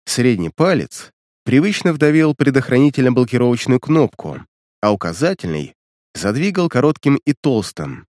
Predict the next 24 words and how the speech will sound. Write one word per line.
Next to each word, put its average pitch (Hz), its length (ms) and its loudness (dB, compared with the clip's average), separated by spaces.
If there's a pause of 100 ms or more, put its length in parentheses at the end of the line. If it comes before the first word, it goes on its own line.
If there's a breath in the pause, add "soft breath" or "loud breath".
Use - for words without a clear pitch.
но 139 220 2
подвижным 120 560 -4
силиконовым 135 600 0
штырьком. 92 600 -4 (800)
И 110 200 2
пневмодвижки 117 960 2
серии 110 580 0
мелких 101 720 -2
импульсов 85 720 -2 (300)
развернули 131 600 2
закованного 156 680 2
в 123 80 -4
тяжелый 139 440 2
бронескаф 117 600 0 (220)
княжича, 135 720 2 (400)
дав 156 300 0
тому 185 260 0
посмотреть 147 580 0
на 110 120 2
синюю 135 320 2
птицу, - 640 -4 (420)
безо 117 260 0
всяких 107 400 -2
зеркал 127 500 -2